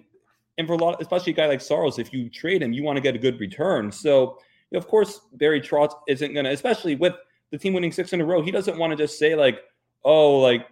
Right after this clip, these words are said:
I'm gonna se-, like, sell." You wanna keep, you want, you always wanna keep your fellow G Ms guessing as to what you're gonna do, 'cause the less you can give to your plans,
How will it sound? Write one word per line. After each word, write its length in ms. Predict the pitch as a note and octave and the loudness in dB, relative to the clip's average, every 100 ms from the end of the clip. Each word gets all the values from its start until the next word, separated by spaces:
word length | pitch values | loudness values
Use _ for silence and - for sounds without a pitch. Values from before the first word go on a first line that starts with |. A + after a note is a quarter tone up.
| _ _ _ | _ _ _
I'm 120 | C#3 | -4
gonna 160 | D3 C3 | -2 -2
se-, 260 | - - - | -6 -8 -2
like, 200 | C3+ B2 | -2 -2
sell." 260 | - D#3 C#3+ | -4 -2 -2
You 140 | C#3+ | -2
wanna 160 | F#3+ F#3 | -4 -6
keep, 240 | F3+ E3+ | -10 -12
you 80 | F3+ | -8
want, 160 | A#3+ - | -6 -8
you 160 | G3+ G#3 | -8 -2
always 340 | F#3+ A#3+ A#3+ | 2 2 0
wanna 220 | A3+ G#3+ G3 | -2 -2 -2
keep 240 | G3 G3 | -6 -14
your 200 | F#3 D#3+ | -2 -2
fellow 320 | - D#3+ E3+ | 0 0 0
G 200 | D#3+ D#3 | 0 -2
Ms 220 | D#3 C#3 G2+ | -4 -4 -4
guessing 400 | B2 E3+ C3+ A2 | -2 0 -4 -6
as 120 | A2+ | -6
to 60 | |
what 120 | C#3 C#3 | -6 -2
you're 100 | C#3 | -2
gonna 80 | B2 | -2
do, 160 | D3+ | -2
'cause 240 | B2 A#2+ - | -2 -4 -2
the 120 | A#2 | -2
less 320 | C3+ F3 F3 | 0 -2 -2
you 80 | E3 | -6
can 220 | D#3+ A#2+ | -6 -4
give 300 | D3+ F3 D#3+ _ _ _ _ | -2 -2 -4 _ _ _ _
to 100 | D#3 | -6
your 320 | D3 C3+ B2 - _ _ _ | -2 0 0 -4 _ _ _
plans, 500 | F3+ F3+ C#3+ C#3 | -2 2 2 0